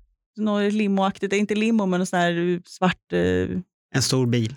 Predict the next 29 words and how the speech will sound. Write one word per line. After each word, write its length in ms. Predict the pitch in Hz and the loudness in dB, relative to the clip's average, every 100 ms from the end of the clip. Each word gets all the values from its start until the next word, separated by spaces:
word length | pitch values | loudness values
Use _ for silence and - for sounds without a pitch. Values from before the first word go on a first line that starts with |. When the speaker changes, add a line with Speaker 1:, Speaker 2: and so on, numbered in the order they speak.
| - | -4
Speaker 1:
Ja, 140 | 185 | -2
en 80 | 156 | -2
stor 260 | - 392 151 | 0 0 2
Speaker 2:
En 80 | |
Speaker 1:
bil 220 | 190 370 - | 2 2 2
Speaker 2:
stor 100 | 453 | 2
Speaker 1:
helt 140 | 160 | 2
Speaker 2:
bil. 180 | 147 - | 2 0
Speaker 1:
enkelt. 420 | - - 262 - - - - 330 | 0 0 0 0 0 0 0 0
Speaker 2:
<laughs> 80 | 262 | -2
Speaker 1:
Åkandes 400 | 202 196 190 202 | -2 0 0 0
där 200 | 202 185 190 | 0 2 2
och, 380 | 190 185 185 190 | 0 0 -2 -2
ja, 360 | - 208 208 | 0 0 0
de 160 | 220 220 | 0 0
öppnade 320 | 196 - 185 | -2 -2 -2
dörren 140 | 180 175 | 0 0
och 240 | 170 180 | 0 0
herregud, 640 | 175 196 170 165 170 185 180 | 0 0 0 0 0 0 -2
där 200 | 202 196 | -2 -4
klev 180 | 202 208 | -2 0
han 220 | 165 180 | 0 2
ut, 180 | 156 151 | 0 -2
liksom. 320 | - - 151 - - - _ - | -4 -2 -2 -2 -12 -20 _ -8
Bara 120 | 175 | -4
kommer 220 | 170 170 | -2 0
gåendes 380 | 170 160 - 131 | 0 2 2 2
Speaker 2:
Jaha. 80 | 165 | 0
Speaker 1:
över 260 | 160 170 | 0 0